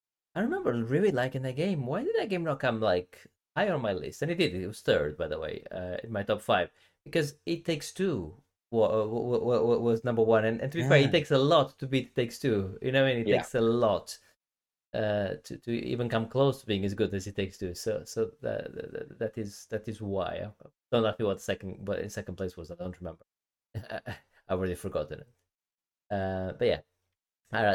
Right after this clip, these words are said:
Speaker 1: like
Speaker 2: So
Speaker 1: that.
Speaker 2: you checked what they were <laughs> and you forgot.
Speaker 1: I checked one, uh, two and three. I remember he was third, and I cannot remember what the second, uh,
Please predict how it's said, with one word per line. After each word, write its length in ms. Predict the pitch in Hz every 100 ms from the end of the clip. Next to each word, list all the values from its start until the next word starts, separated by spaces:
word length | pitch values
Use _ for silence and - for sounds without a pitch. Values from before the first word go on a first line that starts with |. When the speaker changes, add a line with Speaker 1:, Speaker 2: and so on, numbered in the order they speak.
| -
Speaker 1:
like 80 | 101
Speaker 2:
So 140 | 131
Speaker 1:
that. 80 | 135
Speaker 2:
you 100 | 147
checked 540 | 143 - 185 180 - -
what 180 | 139 -
they 140 | 135
were 480 | 135 123 98 104 110
<laughs> 20 | -
and 320 | 131 135 120
you 120 | 120
forgot. 340 | - 117 - -
Speaker 1:
I 100 | 147
checked 500 | 147 202 214 - - -
one, 480 | 147 139 170 175 170
uh, 240 | 165 - - _ - - _ - - - _ _ _ - - 143
two 140 | 160 151
and 140 | 135
three. 460 | - 131 110 120 139
I 140 | 135
remember 280 | 139 151 147
he 80 | 147
was 240 | 143 139
third, 560 | - 156 127 98 110 113
and 140 | 123 131
I 40 |
cannot 160 | 139 139
remember 240 | 135 127
what 120 | 127
the 80 | 120
second, 500 | 117 147 131 120 110
uh, 720 | 104 - 104 98 95 95 98